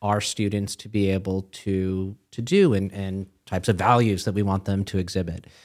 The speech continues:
And a Portrait of Graduate does that. It's kind of like the glue that binds the values of the district together and, and gives a vision for how we want to choose the things that we want to do as a district moving forward. And I think every town,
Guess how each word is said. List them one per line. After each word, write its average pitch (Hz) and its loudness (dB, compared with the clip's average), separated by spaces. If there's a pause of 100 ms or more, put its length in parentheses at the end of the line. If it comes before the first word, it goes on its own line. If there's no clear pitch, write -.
(100)
And - -2
a - 2
Portrait 151 8
of 120 4
Graduate 104 2
does 80 -8
that. 82 -10
It's 87 -12
kind 143 -2
of 127 -2
like 120 -4
the 117 -4
glue 113 4
that 98 0
binds 98 2 (540)
the 110 0
values 107 6
of 101 2
the 101 2
district 104 0
together 117 6
and, 107 2
and 110 2
gives 123 6
a 110 -4
vision 104 0
for 104 -2
how 104 0
we 104 2
want 101 0
to 104 -4
choose 107 -2 (640)
the 104 -4
things 107 -4
that 117 -4
we 110 -2
want 101 -4
to - -10
do 131 2
as 123 2
a 117 2
district 104 0
moving 98 2
forward. 104 0 (380)
And 131 2
I 139 6
think 165 6
every 160 6
town, 82 -10